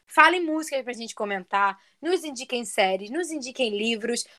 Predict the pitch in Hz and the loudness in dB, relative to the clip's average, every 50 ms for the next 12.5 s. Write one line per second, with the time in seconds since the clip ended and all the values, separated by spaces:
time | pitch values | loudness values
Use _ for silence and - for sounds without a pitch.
0 | _ - 277 277 311 311 - - 330 302 294 330 349 392 349 311 269 254 - 262 | _ 2 2 4 4 2 6 6 6 8 8 6 4 4 6 6 6 6 6 2
1 | 247 226 214 208 _ - 285 311 320 277 247 262 - - 285 285 302 294 - 330 | -2 -2 -2 -8 _ -8 -6 -6 -4 -6 -6 -10 -2 2 4 4 4 2 -4 -10
2 | - 302 277 262 - 254 240 240 240 - 240 - 226 208 202 208 - - 247 247 | -8 -8 -8 -4 2 4 4 4 2 0 -12 -16 -16 -14 -14 -14 -6 -4 -4 -4
3 | 233 233 214 208 - 240 240 254 - - 247 233 - _ - 247 247 262 269 262 | -4 -6 -12 -10 -8 -6 -6 -4 2 2 2 2 2 _ -6 -4 -2 -2 -2 -4
4 | 247 - - - 202 180 165 _ _ _ _ _ _ - - 214 202 208 214 208 | -8 -12 -12 -10 -10 -10 -12 _ _ _ _ _ _ 6 8 8 10 10 8 4
5 | 214 220 233 240 214 202 196 208 226 247 254 262 269 262 - 311 302 330 339 - | -2 -6 -10 -14 -14 -16 -18 -14 -12 -10 -8 -8 -10 -4 -4 0 0 0 -2 -2
6 | - - 320 320 320 302 254 226 214 226 233 240 233 226 - 262 254 269 277 269 | -4 -2 -2 -2 0 0 -2 -2 -2 -6 -8 -8 -8 2 4 4 4 4 0 0
7 | - 285 285 294 - - 302 285 254 220 285 277 262 254 - - - 254 233 - | 2 2 2 2 2 -2 -2 -2 0 0 0 2 2 0 -4 -8 -12 -12 -10 -8
8 | - 190 185 190 208 226 233 233 233 - - - _ _ _ _ - 202 196 202 | -8 -6 -4 -4 0 2 0 0 0 -4 -20 -20 _ _ _ _ 2 6 8 8
9 | 202 208 214 247 254 - 254 233 226 226 226 226 214 220 220 208 - - - 240 | 8 8 8 6 6 6 2 -4 -4 -4 -4 -6 -6 -6 -6 -10 -10 -6 -4 -4
10 | 220 - 226 220 226 220 - 233 214 220 220 - - 208 196 202 208 196 - 214 | -4 -4 -4 -2 -2 -2 0 0 0 0 0 4 4 4 4 4 0 -6 -4 -4
11 | 214 208 - 214 - - - 226 208 202 196 240 240 233 220 214 208 - - 226 | -2 0 0 -2 -2 0 0 0 0 2 2 4 4 4 4 4 2 2 0 -6
12 | 233 190 175 208 208 214 214 202 202 | -4 6 10 10 12 12 10 8 4